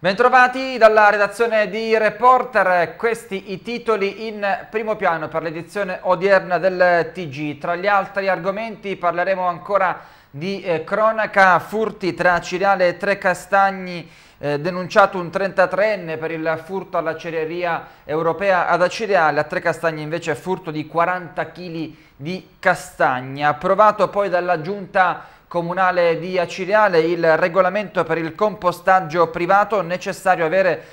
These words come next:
la disponibilità di un minimo di area a verde. E poi sempre ad Acireale è stato bandito il concorso per i carri allegorico grotteschi, a comunicarlo il sindaco Barbagallo e il presidente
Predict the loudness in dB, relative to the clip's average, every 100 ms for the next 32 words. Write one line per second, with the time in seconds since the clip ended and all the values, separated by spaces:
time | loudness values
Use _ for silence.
0 | -14 2 2 2 -6 -6 -6 -4 -4 -2
1 | 0 2 2 0 -8 -10 -12 -10 -8 -8
2 | -10 -10 -10 -8 -6 -2 2 4 4 4
3 | 2 -8 -2 2 4 4 4 4 4 2
4 | 2 0 6 4 4 -2 0 0 0 -2
5 | -4 0 2 2 -2 -4 -4 -2 -2 -4
6 | -4 -8 -6 -8 -6 -4 -4 -4 -4 -6
7 | 0 -2 -2 -2 -2 -2 -12 -8 -2 0
8 | 6 6 6 4 2 2 2 2 4 2
9 | 4 2 2 2 -2 -2 -4 -4 -4 -4
10 | -8 0 2 4 2 0 -4 0 0 2
11 | 2 2 2 2 2 2 0 0 -4 -4
12 | -8 -6 -6 -8 -8 -6 -6 -10